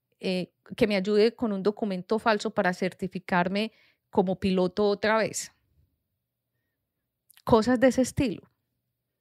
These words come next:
Esa es la información que está ahí abandonada, huérfana, y que nosotros dijimos, "Venga, nosotros podemos coger eso, nosotros lo podemos analizar a través de la semántica,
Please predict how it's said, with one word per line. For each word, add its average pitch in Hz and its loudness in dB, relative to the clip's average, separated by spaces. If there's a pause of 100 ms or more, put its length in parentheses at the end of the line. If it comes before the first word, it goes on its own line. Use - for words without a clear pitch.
(1120)
Esa 302 6
es 240 2
la 233 0
información 247 -4 (120)
que - -4
está 180 -4
ahí 214 -4 (800)
abandonada, 175 -2 (120)
huérfana, 175 -2 (500)
y 202 -2
que 202 -2
nosotros 208 -4
dijimos, 175 -6 (500)
"Venga, 165 -4
nosotros 185 -6
podemos 175 -8
coger 185 -6
eso, - -14 (200)
nosotros 190 -2
lo 208 2
podemos 185 -6
analizar 180 -6 (420)
a 185 -6
través 180 0
de 190 -2
la 208 -2
semántica, 185 -8